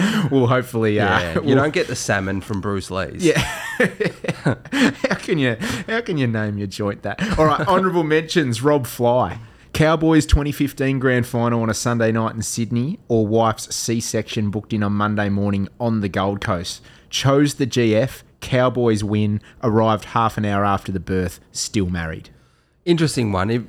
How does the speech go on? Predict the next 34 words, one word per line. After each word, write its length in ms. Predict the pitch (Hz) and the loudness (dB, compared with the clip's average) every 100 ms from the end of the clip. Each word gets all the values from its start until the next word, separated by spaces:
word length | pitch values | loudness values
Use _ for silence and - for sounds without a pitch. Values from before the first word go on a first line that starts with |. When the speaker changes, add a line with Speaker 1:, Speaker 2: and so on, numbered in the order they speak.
| - | -6
Speaker 2:
like, 240 | 127 110 | -4 -2
wonder 300 | 120 131 131 | 0 0 2
if 60 | 107 | 0
it 80 | 95 | -4
was 140 | 110 | -8
first 380 | - 113 104 - | -4 -2 -2 -4
kid 240 | - 113 | -4 -2
or 100 | 110 | -2
not. 320 | 92 92 180 - | 0 -2 -4 -6
Like, 180 | 95 76 | -6 -4
that 160 | 110 | -6
can 120 | - | -2
often 220 | 110 - 95 | -4 -4 -6
make 220 | 95 - | -6 -6
a 40 | |
big 200 | 95 92 | -8 -6
difference. 420 | 101 - 90 92 | -6 -6 -8 -8
But 180 | - 107 | -4 -2
I 60 | 101 | -2
tell 180 | 110 110 | 0 0
you 140 | 92 | 0
what, 260 | 92 92 110 | -2 -4 -2
he'd 140 | 117 | -2
be 120 | 110 | -2
sitting 280 | 107 123 117 | -6 -4 -2
down 220 | 107 101 | -2 -2
now, 160 | 98 98 | 0 0
and 80 | 95 | 0
if, 120 | 117 | -2
if 200 | - 135 | 0 -2
he's 140 | 110 92 | -2 -6
a 40 | |
Cows 420 | - 107 110 110 | -6 -2 -2 -2
man, 320 | 95 73 85 | -6 -10 -12